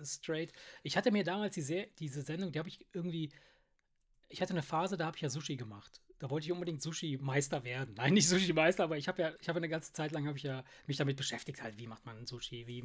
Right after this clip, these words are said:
wie filetiert man den Fisch und den ganzen Quatsch und, und was muss man da machen. Und dann hab ich, bin ich über diese, äh, Doku gestolpert, äh, beim Re-, bei der Recherche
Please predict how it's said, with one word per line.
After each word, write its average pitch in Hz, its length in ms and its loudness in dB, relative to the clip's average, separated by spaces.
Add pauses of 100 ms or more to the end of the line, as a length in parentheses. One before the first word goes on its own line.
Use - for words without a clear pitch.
(120)
wie 123 100 -8
filetiert 135 480 -4
man 135 80 -4
den 127 120 -6
Fisch - 260 -4
und 123 80 -6
den 127 100 -2
ganzen 131 220 -6
Quatsch - 240 -10 (400)
und, 139 180 2
und 131 260 2
was 127 160 -4
muss 143 140 2
man 139 80 0
da 139 80 0
machen. 135 240 0
Und 143 140 0
dann 143 120 4
hab 208 120 2
ich, - 140 -2
bin 233 180 6
ich 208 80 6
über 185 120 6
diese, 170 420 4
äh, 175 140 0
Doku 170 300 2
gestolpert, 208 500 0
äh, 156 220 -4
beim 151 180 0
Re-, 160 200 2
bei 143 160 -2
der 147 100 4
Recherche 156 560 0